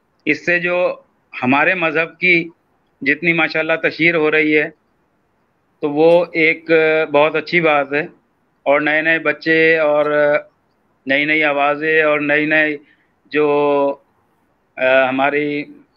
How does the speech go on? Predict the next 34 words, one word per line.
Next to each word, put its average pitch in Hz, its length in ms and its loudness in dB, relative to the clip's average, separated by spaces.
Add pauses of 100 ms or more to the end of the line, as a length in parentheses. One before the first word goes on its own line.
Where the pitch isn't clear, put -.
कारी 143 300 2
आ 143 160 2
रहे 147 140 -4
हैं 147 400 -4
और 143 500 -6
अपना 139 540 -8 (640)
तफसीर 151 360 2
कुरान 147 360 0
पेश 151 240 0
कर 147 160 2
रही 143 240 2
हैं, 151 460 0 (120)
हाफजा 135 360 2
आ 143 100 4
रही 143 240 -2
हैं, 147 200 -4 (540)
बहुत 151 240 0
अच्छा, 156 260 -4
इससे 160 300 -4
जो 160 140 -2
है 156 140 -2
बहुत 151 320 -2
अच्छा 160 340 -2
असर 160 540 -6 (880)
उन 151 120 -4
तमाम 160 380 -2
बच्चियों 170 360 -2
पे 170 100 -4
पड़ेगा 156 420 2
जो 156 140 -4
ये 156 560 0
सुन - 500 -2
रही 160 200 0
हैं 156 320 0